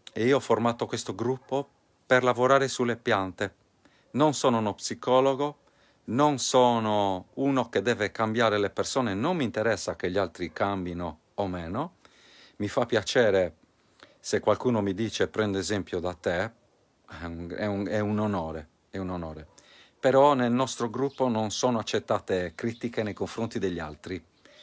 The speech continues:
Eh, abbiamo cancellato un post, eh, proprio ieri perché ci si è spinti un po' troppo a criticare altri professionisti. Eh, il nostro gruppo non è fatto per criticare le persone.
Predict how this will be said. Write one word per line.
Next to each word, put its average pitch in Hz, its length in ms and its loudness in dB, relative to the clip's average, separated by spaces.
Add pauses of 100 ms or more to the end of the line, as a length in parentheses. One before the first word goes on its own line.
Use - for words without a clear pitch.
(400)
Eh, 95 260 -2
abbiamo 101 320 0
cancellato 101 600 -2
un 92 360 -4
post, 95 400 -2
eh, 85 460 -4
proprio 110 320 -2
ieri 107 400 2
perché 95 500 -2
ci - 140 -8
si - 120 -6
è 98 40 0
spinti 110 400 -4
un 95 80 -4
po' 113 120 0
troppo 98 520 -4 (640)
a 107 140 -2
criticare 101 640 2
altri 110 320 0
professionisti. 95 1080 -4 (600)
Eh, 101 360 2
il 98 80 0
nostro 113 320 -2
gruppo 117 300 0
non 98 180 0
è 92 40 -2
fatto 90 400 -4
per 85 260 -4
criticare 85 840 -6
le 80 120 -8
persone. 78 560 -12